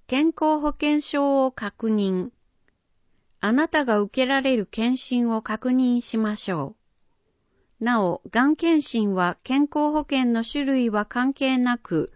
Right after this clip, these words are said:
対象の市民であれば受けられます。国民健康保険加入者。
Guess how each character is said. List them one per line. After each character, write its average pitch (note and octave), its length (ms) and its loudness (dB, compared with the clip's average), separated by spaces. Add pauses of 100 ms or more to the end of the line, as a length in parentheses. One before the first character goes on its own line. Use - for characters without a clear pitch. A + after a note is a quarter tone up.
(440)
対 C4 220 0
象 C4+ 260 0
の B3+ 160 2
市 - 180 0
民 C4 300 4
で G3 100 -2
あ G#3+ 140 0
れ G3+ 160 -2
ば D#3 240 -2
受 G3+ 220 -4
け - 20 -2
ら G3 160 -2
れ F3+ 120 -2
ま E3 220 -4
す。 - 260 -20 (1800)
国 B3 340 2
民 D4+ 300 6
健 D4 340 2
康 D4 280 4
保 C#4+ 160 0
険 G3 340 0
加 G#3 220 -4
入 A#3+ 260 4
者。 C#3+ 340 -6